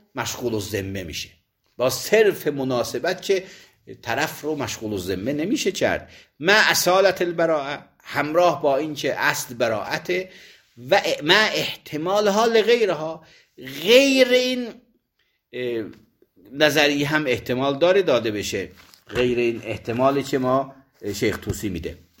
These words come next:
غیرها ضمیرش برمیگرده به اون معانی، غیر این معانی هم هست. علی الوجه الذی بین، به اون وجهی که تبیین شد دیگه. ما کذا رو کنایه از شیئون بگیریم، می‌شه.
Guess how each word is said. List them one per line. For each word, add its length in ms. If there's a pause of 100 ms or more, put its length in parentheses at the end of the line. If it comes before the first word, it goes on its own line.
(680)
غیرها 400
ضمیرش 420
برمیگرده 460
به 80
اون 160
معانی، 760
غیر 340
این 220
معانی 580
هم 520 (480)
هست. 560 (480)
علی 160
الوجه 480
الذی 320
بین، 560
به 60
اون 200
وجهی 320
که 260 (300)
تبیین 420
شد 260
دیگه. 220
ما 320
کذا 560
رو 360 (260)
کنایه 400
از 180
شیئون 540
بگیریم، 800 (1400)
می‌شه. 420